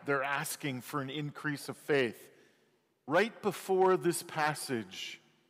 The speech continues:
our Lord is talking to the apostles, and he's saying about forgiveness, "If your brother sins against you seven times in one day,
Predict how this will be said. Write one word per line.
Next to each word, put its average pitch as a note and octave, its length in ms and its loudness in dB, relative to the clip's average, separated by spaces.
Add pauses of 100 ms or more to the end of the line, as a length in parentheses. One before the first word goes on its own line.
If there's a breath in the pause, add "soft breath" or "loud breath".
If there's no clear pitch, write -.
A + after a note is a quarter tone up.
(560)
our D3 100 4
Lord F3+ 300 6
is F3+ 160 -4
talking D#3+ 400 0
to D3 80 -2
the C#3+ 100 0
apostles, C3+ 640 0
and C3 100 -6
he's C3 140 -6
saying C#3+ 440 -2 (440 loud breath)
about D3+ 260 2
forgiveness, B2+ 840 -2 (960 soft breath)
"If D3 200 -2
your E3 100 2
brother G3+ 400 2
sins F#3 500 -2
against D#3 480 -4
you C#3+ 120 -6
seven D#3 560 -2
times A#2+ 680 -2 (420 soft breath)
in F#2+ 200 -12
one D#3 280 0
day, G#2+ 440 2